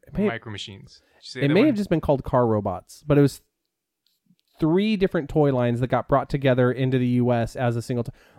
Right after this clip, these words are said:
Speaker 1: um, I think they did an episode of, um,
Speaker 2: Toys That Make
Speaker 1: Toys
Speaker 2: Us.
Speaker 1: That Make Us,
Speaker 2: Yeah.
Speaker 1: uh, about it. It's really fantastic 'cause it gets into, like, the insane way Transformers existed and also why, uh, it explains a little bit more of why in Transformers the movie,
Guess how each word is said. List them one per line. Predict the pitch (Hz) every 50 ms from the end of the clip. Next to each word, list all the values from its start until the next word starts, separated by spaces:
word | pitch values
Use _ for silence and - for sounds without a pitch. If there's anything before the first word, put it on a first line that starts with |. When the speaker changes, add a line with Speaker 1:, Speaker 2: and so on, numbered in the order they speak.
| _ _ -
Speaker 1:
um, | 165 165 160 170
I | 170
think | 165 220 247 240
they | 294
did | 285
an | 226 190
episode | 190 - - - 196 185
of, | 175 156 143 131 139
um, | 123 120 113 113 110 110 107 104 107 - _ _ - - 151
Speaker 2:
Toys | - 131 123 117
That | 113 101
Make | 101 107 -
Speaker 1:
Toys | 190 185 180 156
Speaker 2:
Us. | 175
Speaker 1:
That | 156
Make | - - 147 -
Us, | 127 110
Speaker 2:
Yeah. | 107 98 139 131
Speaker 1:
uh, | 139 139 131
about | 127 127 127 131 120 120
it. | 120 131
It's | 131 -
really | 151 151 165 156 143 131
fantastic | - 127 117 - 131 117 113 - 127 113
'cause | 143 139
it | -
gets | 143 170 160 -
into, | 160 151 147
like, | 139 135 135 - -
the | 143 147 147
insane | 135 131 - - - - 139 131 131 127 127 127 123 123 - _ _ _ _ _ _ _ _ _ _ _ _ _ _ _ _ _ _ _ _ -
way | 143 131 131 143 139 139 135 131 131
Transformers | - - 139 127 120 - - 135 127 127 127 123
existed | 123 110 113 107 127 123 - - - 151 147 151 151
and | 147 139 131 113
also | 123 127 127 - - 139 131
why, | 123 117 120 117 117 117 117 120
uh, | 117 113 113 110 107 110 110 - _ _ _ _ _ _ _ _ _ _ _
it | 151 151
explains | 143 - - - 147 147 147 139
a |
little | 139 143 139
bit | 143 135
more | 139 131 139
of | 139 131
why | 143 139 131
in | 127 123
Transformers | - - 135 127 - - 131 127 127 127 127
the | 127
movie, | 120 123 123 123 143 143 143 139 -